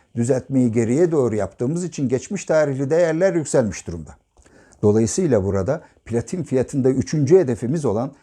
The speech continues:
bin dört yüz doksan sekiz dolarlık göreli ara zirve karşımıza çıkıyor. Mart iki bin sekizdeki tarihi zirve ise artık üç bin dört yüz on iki dolar.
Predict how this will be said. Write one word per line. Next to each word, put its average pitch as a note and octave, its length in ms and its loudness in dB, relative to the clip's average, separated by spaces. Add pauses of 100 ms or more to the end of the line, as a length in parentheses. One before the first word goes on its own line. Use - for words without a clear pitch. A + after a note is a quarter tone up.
(140)
bin B2+ 180 -2
dört D3 200 -4
yüz A#2+ 160 -4
doksan C3+ 300 -2
sekiz C#3 400 -6
dolarlık C3 540 2
göreli B2+ 360 2
ara B2+ 260 2
zirve B2 360 -2
karşımıza G#2 500 -4
çıkıyor. - 400 -16 (720)
Mart D3 260 0
iki C#3 180 -2
bin C#3+ 60 4
sekizdeki B2+ 580 -2
tarihi C3+ 480 2
zirve C#3+ 400 -2
ise C#3+ 200 -2
artık C#3 340 0
üç - 240 -2
bin C3 140 2
dört F3 240 0
yüz D#3 120 2
on D#3+ 120 4
iki C3+ 180 2
dolar. D#2+ 260 -4